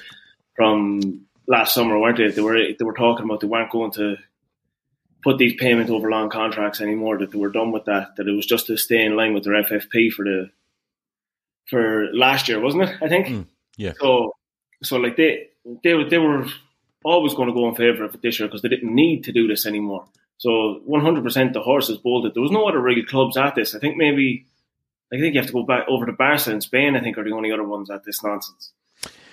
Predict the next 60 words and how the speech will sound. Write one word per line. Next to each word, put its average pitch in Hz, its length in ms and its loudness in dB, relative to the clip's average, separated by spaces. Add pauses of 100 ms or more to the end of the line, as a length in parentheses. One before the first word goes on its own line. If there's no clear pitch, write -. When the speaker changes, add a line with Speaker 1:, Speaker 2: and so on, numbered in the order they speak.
(140)
Speaker 2:
Well, 110 160 4
I 104 40 6
Speaker 1:
uh, 98 60 2
Speaker 2:
think 135 160 2
Barca 139 340 4
had 117 120 -4
to 107 60 -6
try 104 260 2
because 90 220 -8
they're 95 120 0
in 90 140 0
s-, 87 100 -8
serious - 760 -2
bother 87 300 2
as 82 120 0
well. 87 220 4
So - 140 -4
they're 85 100 2
trying - 220 2
Speaker 1:
Yeah. - 60 4
Speaker 2:
to - 60 -4
put, 92 200 2 (560)
you 90 100 0
know, 87 140 4
give, 90 300 -2 (200)
give 95 200 2
players 90 480 2
mad 87 260 2
contracts 87 540 -2
and, 85 160 -2
and 82 400 -2
try 92 200 0
put 85 220 -4
it 78 80 0
across - 480 0
that. 85 200 0 (120)
But, 87 180 -8 (960)
but, 185 240 4 (1080)
like, - 400 2 (720)
I 127 120 6
know 151 100 6
what 160 140 4
you 135 80 4
were 120 40 4
saying 101 300 2
with 92 100 -2
Chelsea 98 380 2
were 87 100 -4
the 82 60 -6
ones 85 240 -4
that 90 80 -2
were 87 80 -6
kinda 87 240 -4
doing 87 200 -4
it - 20 -8
in 85 60 -12
the 82 60 -8
Premier 87 300 -4
League, 85 240 -2
right? 95 200 -4